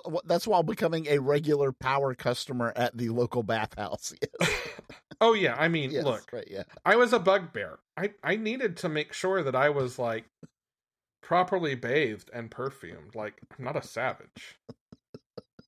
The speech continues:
Speaker 1: So good.
Speaker 2: I'm
Speaker 1: Anyway,
Speaker 2: a classy
Speaker 1: uh,
Speaker 2: bugbear.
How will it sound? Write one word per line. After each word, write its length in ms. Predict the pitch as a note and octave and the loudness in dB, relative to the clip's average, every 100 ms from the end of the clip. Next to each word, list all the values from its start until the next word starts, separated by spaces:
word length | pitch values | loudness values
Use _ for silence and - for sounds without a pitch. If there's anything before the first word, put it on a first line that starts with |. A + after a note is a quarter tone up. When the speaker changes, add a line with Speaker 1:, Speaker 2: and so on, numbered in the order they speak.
| _ - _ _ _ _ - D#3 F#3 C3 | _ -20 _ _ _ _ -20 -14 -14 -14
Speaker 1:
So 300 | - - A#2 | -16 -12 -10
good. 200 | F2+ D#2+ - | -10 -10 -2
Speaker 2:
I'm 40 | D#3 | 0
Speaker 1:
Anyway, 220 | C#3+ G3+ | 4 2
Speaker 2:
a 40 | |
classy 480 | - E3+ E3+ F#3 D#3+ | 2 4 4 4 2
Speaker 1:
uh, 80 | D3 | 0
Speaker 2:
bugbear. 580 | G2 E3 - F#2 - | -2 -8 -10 -10 -12